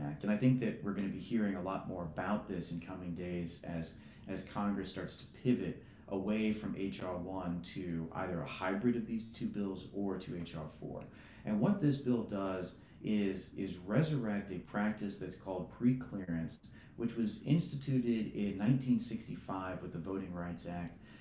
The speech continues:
that went into states that had real, honest-to-God Jim Crow laws on the books. You know, this is,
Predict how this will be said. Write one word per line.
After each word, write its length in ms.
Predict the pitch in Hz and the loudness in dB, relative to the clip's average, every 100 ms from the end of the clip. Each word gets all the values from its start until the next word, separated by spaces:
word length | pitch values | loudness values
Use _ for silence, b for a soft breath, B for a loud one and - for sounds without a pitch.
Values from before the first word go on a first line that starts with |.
| b - | b 0
that 280 | 113 104 110 | 2 2 6
went 260 | 139 165 | 6 6
into 340 | 131 127 127 107 | 6 8 8 4
states 460 | - - 101 95 - | -2 0 0 0 -4
that 140 | 101 | -6
had 420 | - 101 95 87 - 98 | -4 -4 -4 -4 -6 -2
real, 480 | 110 135 139 135 135 - - | 4 8 8 8 4 -4 -6
honest-to-God 800 | 104 123 143 139 113 110 107 98 | 4 6 6 6 -2 0 0 0
Jim 280 | 98 101 104 | 2 4 2
Crow 240 | - 104 | 2 0
laws 340 | 98 98 95 92 | 0 0 -2 -4
on 160 | 90 | -6
the 60 | 90 | -6
books. 420 | 82 - - - 101 | -4 -4 -6 -8 -6
You 80 | |
know, 60 | 90 | -2
this 200 | 92 - | -2 -2
is, 220 | 92 82 | -4 -6